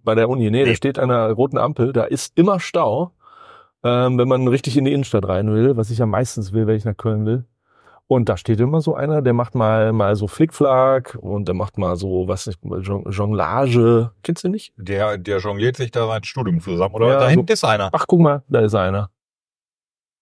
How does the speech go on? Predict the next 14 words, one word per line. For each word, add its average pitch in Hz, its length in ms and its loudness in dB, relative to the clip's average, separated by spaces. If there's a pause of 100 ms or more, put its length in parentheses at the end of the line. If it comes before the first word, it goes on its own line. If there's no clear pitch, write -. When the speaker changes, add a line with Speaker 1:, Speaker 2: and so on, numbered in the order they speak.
(180)
Speaker 1:
Da 104 100 -10
kann's - 240 -8
ja 117 80 0
nicht 120 160 -6
der 127 80 -2
Speaker 2:
Ah, - 40 0
Speaker 1:
sein. 123 80 0
Speaker 2:
ehrlich 117 220 0
gesagt, 147 320 0
ich - 160 -10
find 165 200 0
die 156 80 2
zunehmend 160 460 0
nervig. 135 600 -4